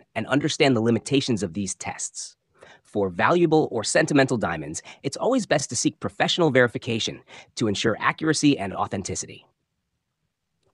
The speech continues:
In conclusion, testing raw diamonds at home requires careful observation, basic household items, and knowledge of diamond properties. While these tests can provide initial insights, they should be supplemented with professional verification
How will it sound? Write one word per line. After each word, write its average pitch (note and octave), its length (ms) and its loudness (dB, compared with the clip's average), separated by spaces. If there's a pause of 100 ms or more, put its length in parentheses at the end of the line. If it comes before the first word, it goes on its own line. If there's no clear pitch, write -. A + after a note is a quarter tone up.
(120)
In A2 120 -2
conclusion, C3 680 2
testing G#3+ 460 0
raw C#3+ 180 6
diamonds B2 400 2
at G2+ 120 -4
home G2 360 -6 (160)
requires G#2+ 460 -2
careful - 420 0
observation, A2+ 720 -2 (320)
basic F#3 360 2
household B2+ 540 0
items, - 440 -8 (160)
and A#2+ 220 0
knowledge C3+ 360 4
of G#2 140 -2
diamond G#2+ 400 -2
properties. - 600 -8 (340)
While A#2 160 -2
these G3 180 0
tests - 420 -4
can B2 180 0
provide C3 340 2
initial A#2+ 360 2
insights, - 560 0 (220)
they - 80 -2
should G3 220 -2
be G3 80 -6
supplemented G2 760 -2
with - 200 -6
professional F3+ 640 0
verification C3 800 0